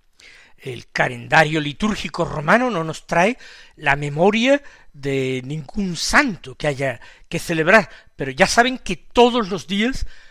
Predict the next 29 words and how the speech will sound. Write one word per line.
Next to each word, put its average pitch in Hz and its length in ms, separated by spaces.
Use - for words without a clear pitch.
hay 139 220
santos 196 560
que - 160
se - 160
celebran. 175 520
Y 139 280
por 143 180
si - 200
a 113 60
alguno 196 360
le 135 60
interesa 135 600
y 110 140
le 135 80
es 147 160
devoto, 185 480
hoy 127 200
se - 180
celebra 156 480
a 117 260
la 113 320
Madre 147 680
Santa 196 760
Teresa 202 720
de 147 160
Calcuta, - 600
que 151 280
por 139 260
su 170 300